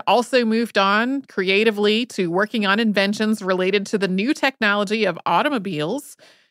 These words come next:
He was working on an early combustion engine and had decided to move to Michigan to be near his son.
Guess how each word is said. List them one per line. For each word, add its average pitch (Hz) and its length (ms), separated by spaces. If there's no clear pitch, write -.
He 175 120
was 170 200
working 190 320
on 190 140
an 190 180
early 214 380
combustion 214 640
engine 208 640
and 190 140
had 202 160
decided 185 440
to 202 80
move 185 300
to 202 100
Michigan 190 720
to 185 180
be 180 220
near 175 180
his 175 180
son. 160 400